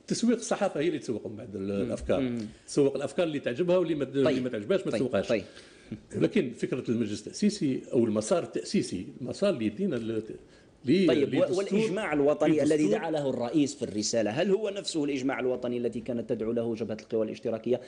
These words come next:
Speaker 2: تحدث الرئيس عن ضرورة الوصول إلى إجماع وطني، هل هو نفسه؟
Speaker 1: تحدث رئيس الدولة على ضرورة الوصول إلى إجماع وطني في المسائل الاقتصادية والاجتماعية.
Speaker 2: مهم.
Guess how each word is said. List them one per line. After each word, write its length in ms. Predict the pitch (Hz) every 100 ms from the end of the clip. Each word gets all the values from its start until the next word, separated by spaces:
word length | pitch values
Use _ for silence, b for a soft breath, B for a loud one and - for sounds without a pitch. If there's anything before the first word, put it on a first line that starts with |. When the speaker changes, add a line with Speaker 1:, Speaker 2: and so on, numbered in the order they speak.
| B -
Speaker 2:
تحدث 340 | 156 160 143
الرئيس 360 | 135 127 131 113
عن 140 | 113
ضرورة 300 | 110 117 113 107
الوصول 340 | 101 98 107
إلى 160 | 95 90
إجماع 280 | 95 90
وطني، 260 | 80 71 - - _ _ _ -
هل 140 | 127
هو 140 | 147 143
نفسه؟ 280 | 123 - - - - b b
Speaker 1:
تحدث 380 | - - 117 110
رئيس 280 | 113 113 92
الدولة 280 | 131 165 101
على 520 | 92 90 87 87 87 85 85 87 98
ضرورة 360 | 98 113 - -
الوصول 420 | 95 92 92 110 92
إلى 300 | 95 101 90
إجماع 360 | 92 104 80
وطني 640 | 87 110 117 113 190 214 - - _ _
في 140 | -
المسائل 920 | 113 98 95 92 90 - 147 - 170 - -
الاقتصادية 840 | 127 120 - - - - 104 123 170
والاجتماعية. 580 | 110 - - 95 123 - - _ -
Speaker 2:
مهم. 280 | 113 110 107